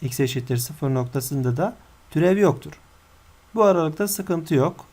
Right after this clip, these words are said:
Ancak üçe geldiğimizde yine keskin bir şekilde bir kırılma olduğunu görüyoruz. Burada da, e, ne yok arkadaşlar? Türev yoktur. Dört için bakmıyoruz zaten bu aralıkta. Dört yok. Daha fazla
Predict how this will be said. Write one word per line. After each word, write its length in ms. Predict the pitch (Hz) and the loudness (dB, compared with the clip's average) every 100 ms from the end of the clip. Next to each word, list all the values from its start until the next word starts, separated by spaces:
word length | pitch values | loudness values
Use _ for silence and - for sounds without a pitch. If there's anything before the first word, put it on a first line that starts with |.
| - | -2
Ancak 380 | 147 139 120 123 | 0 2 0 -2
üçe 200 | - 208 | -4 0
geldiğimizde 840 | 208 165 127 120 107 107 113 170 208 - _ - | 4 4 4 2 0 -2 -2 -2 -4 -12 _ -4
yine 260 | 131 139 131 | 0 0 0
keskin 460 | 131 127 - 214 | -2 -4 -4 -4
bir 40 | 196 | -4
şekilde 420 | 156 143 127 117 | -4 -4 -2 0
bir 140 | 113 | -2
kırılma 420 | - 131 123 147 | -4 0 2 2
olduğunu 380 | 147 120 113 110 | 2 0 0 0
görüyoruz. 600 | 113 110 104 117 185 - - _ _ _ _ | 0 0 0 -2 -4 -10 -20 _ _ _ _
Burada 340 | 190 185 139 127 | 0 2 2 0
da, 300 | 139 196 - - _ _ - | 2 0 -2 -14 _ _ -8
e, 40 | 127 127 123 | -4 -2 0
ne 100 | 143 | 2
yok 400 | 151 123 139 175 | 2 2 0 0
arkadaşlar? 600 | 120 120 117 120 151 190 - _ - | -4 -2 -2 -2 -2 -2 -4 _ -10
Türev 320 | - 139 165 | -2 0 0
yoktur. 440 | 160 147 - 185 - - _ _ _ _ 143 | 0 0 -2 -8 -10 -16 _ _ _ _ 0
Dört 240 | 175 196 | 2 0
için 280 | 147 175 196 | -4 -2 2
bakmıyoruz 500 | 190 185 143 123 117 | 4 4 2 0 0
zaten 380 | 131 120 147 156 | 0 0 -2 0
bu 100 | 156 | 0
aralıkta. 500 | 131 107 - 175 208 - _ - 156 | 0 0 -2 -4 -4 -10 _ -18 -2
Dört 300 | 151 151 - | 0 2 0
yok. 300 | 131 180 - - - | 0 0 -6 -12 -2
Daha 180 | 160 | 0
fazla 560 | 139 123 117 123 180 196 | 0 -2 -2 -2 -2 -2